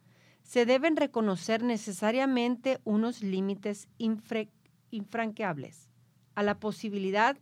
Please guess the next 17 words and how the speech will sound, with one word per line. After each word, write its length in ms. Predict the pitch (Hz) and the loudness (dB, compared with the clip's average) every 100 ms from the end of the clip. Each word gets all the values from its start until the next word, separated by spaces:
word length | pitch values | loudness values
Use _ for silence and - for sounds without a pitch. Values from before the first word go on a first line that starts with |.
| _ _ _ _ - | _ _ _ _ 0
de 160 | 220 | 2
dominio 560 | 220 214 233 269 285 294 | 4 4 4 4 4 4
del 180 | 262 214 | 4 4
hombre 480 | 202 202 214 233 - - | 4 2 0 -2 -8 -16
sobre 380 | - 240 220 | 0 2 4
su 220 | 214 226 - | 0 -2 -2
propio 480 | 220 220 233 214 | -2 -2 0 -2
cuerpo 580 | - 202 202 202 285 330 466 - | 0 0 0 0 -4 -4 -8 -10
y 120 | 220 | -8
sus 240 | 233 208 | -4 -6
funciones. 800 | - 185 165 196 170 160 - - _ _ _ _ _ _ _ _ _ _ | -4 -6 -6 -4 -2 -4 -8 -20 _ _ _ _ _ _ _ _ _ _
Límites 760 | 233 269 302 311 302 330 311 - | 0 6 6 6 2 -4 -4 -4
que 100 | 254 | 0
a 60 | 240 | 2
ningún 360 | 240 247 294 | 2 4 4
hombre 440 | 285 262 254 254 277 | 4 4 2 0 -2
privado 680 | - 196 170 165 180 214 | -2 0 2 2 0 -4